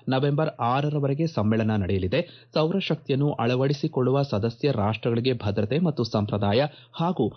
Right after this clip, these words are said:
ಹಣಕಾಸು ಹೊಂದಾಣಿಕೆ ಉಪಕ್ರಮಗಳ ಬಗ್ಗೆ ಮಹತ್ವದ ಚರ್ಚೆ ನಡೆಯಲಿದೆ ಎಂದು ಹೇಳಿದರು. ಜಾಗತಿಕ ತಾಪಮಾನ ಏರಿಕೆ ವಿರುದ್ಧದ ಹೋರಾಟದಲ್ಲಿ ಸೌರಶಕ್ತಿಯ ಪರಿಹಾರಗಳನ್ನು ಅಳವಡಿಸಿಕೊಳ್ಳುವುದು ಇಂದಿನ ತುರ್ತು ಅಗತ್ಯವಾಗಿದೆ ಎಂದು ಸಚಿವರು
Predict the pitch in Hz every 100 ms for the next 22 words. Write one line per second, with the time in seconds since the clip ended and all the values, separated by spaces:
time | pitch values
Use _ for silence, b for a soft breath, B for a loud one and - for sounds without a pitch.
0 | B 147 147 151 165 165 170 131 113 123
1 | 120 - 131 110 113 - 120 131 131 123
2 | 117 117 139 117 107 120 - 147 151 139
3 | 117 107 - 143 101 107 101 110 143 160
4 | 95 107 110 - B B 120 123 120 123
5 | 120 110 104 110 110 117 117 143 196 113
6 | 107 110 104 113 110 117 135 135 110 110
7 | 101 160 127 B B - 151 165 185 143
8 | - 135 127 110 113 113 131 127 123 143
9 | 143 B 127 147 147 147 175 185 - 113
10 | 110 131 139 127 131 127 113 160 - 127
11 | - 113 131 - 120 123 175 135 123 107
12 | - - 160 - 104 107